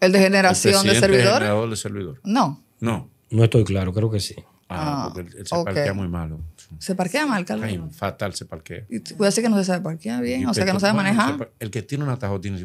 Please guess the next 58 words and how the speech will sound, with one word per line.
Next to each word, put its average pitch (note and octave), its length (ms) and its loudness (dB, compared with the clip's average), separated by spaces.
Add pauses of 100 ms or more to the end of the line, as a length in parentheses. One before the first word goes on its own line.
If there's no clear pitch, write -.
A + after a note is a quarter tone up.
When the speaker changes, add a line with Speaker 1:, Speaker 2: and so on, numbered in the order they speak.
Speaker 2:
sabe F2 240 -8
se E2+ 100 -14
parquea. - 300 -18 (180)
Speaker 1:
Sí. D#3+ 400 -4 (180)
Speaker 2:
Si C#3+ 200 0
no, C3+ 160 0
Speaker 1:
Pero C4 160 6
Speaker 2:
que C4+ 80 8
Speaker 1:
él F4+ 80 6
Speaker 2:
se G4+ 40 4
Speaker 1:
la G#4 100 6 (140)
maneja. F3 300 6
Speaker 2:
Si E3+ 160 6
no, D3 160 6
que C#3+ 140 2
se B2 160 2
cambie A2+ 280 2
pa' A#2+ 120 -2
una G2+ 160 2
mini, F#2+ 120 4
Speaker 1:
No, F#3 160 6
porque F#3 180 6
Speaker 2:
pa' B2+ 40 6
un A#2 60 4
mini G#2+ 180 6
mini. G#2 340 2
Speaker 1:
no, F3+ 280 4
tiene F#3 240 4
que G3 80 0
cambiar F3 320 4
de E3 80 4
vehículo, F3 340 4
si - 60 -2
la - 80 4
Speaker 2:
¿Verdad? D3+ 100 4
Speaker 1:
maneja, E3+ 240 2
eso F#3+ 140 4
no F#3 100 4
Speaker 2:
Que, F#3 80 2
Speaker 1:
pega. D#3+ 240 -2
Speaker 2:
que - 100 -6
aprenda. F2+ 440 -2
Speaker 1:
Entonces, A3+ 720 4
Speaker 2:
Mm. F#2+ 80 -4
Speaker 1:
espérese, C#3 500 0
espérese. - 480 -8 (200)
Eh, F#3 680 6 (640)
ahí F#3 320 4
ya A3 100 6
tiene A#3+ 160 2
una C4 140 4
alianza, G#3 420 2
por D#3+ 140 2
lo F3+ 40 2
menos E3+ 200 -2
con G3+ 120 4
Carlos E3+ 280 4
Peña. D#3 420 0